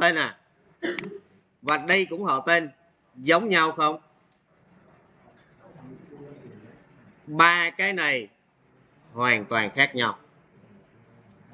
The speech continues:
Hoàn toàn khác nhau. Họ tên này là gì? À, lấy tham số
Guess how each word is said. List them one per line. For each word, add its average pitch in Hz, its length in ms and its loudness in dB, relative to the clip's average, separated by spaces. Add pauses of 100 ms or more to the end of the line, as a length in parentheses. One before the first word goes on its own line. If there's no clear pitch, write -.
(1400)
Hoàn 117 240 2
toàn 104 200 -2
khác 127 160 2
nhau. 113 280 0 (340)
Họ 143 180 4
tên 185 180 4
này 160 300 2 (720)
là 135 140 2
gì? 135 400 2 (1900)
À, 135 220 6
lấy 175 420 2
tham 165 260 -2
số 190 460 -2